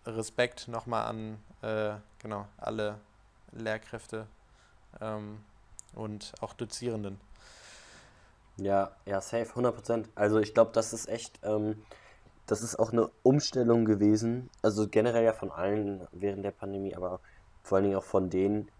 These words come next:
Speaker 2: ähm, die man, glaub ich, gar nicht so von null auf hundert,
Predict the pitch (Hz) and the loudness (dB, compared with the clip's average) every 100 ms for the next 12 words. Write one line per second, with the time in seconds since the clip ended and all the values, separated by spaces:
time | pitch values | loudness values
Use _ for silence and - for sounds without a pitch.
0 | _ - _ - 92 90 90 90 - - | _ -20 _ 0 2 2 0 -4 -10 -20
1 | _ _ - - 95 95 92 90 - - | _ _ -20 -6 -2 0 2 0 -4 -12
2 | - - 90 90 92 98 92 90 92 95 | -20 -6 -2 2 2 2 0 0 2 0
3 | 92 92 87 - 92 113 120 110 110 113 | -4 -4 -4 0 4 6 6 4 2 2
4 | 110 110 | 2 0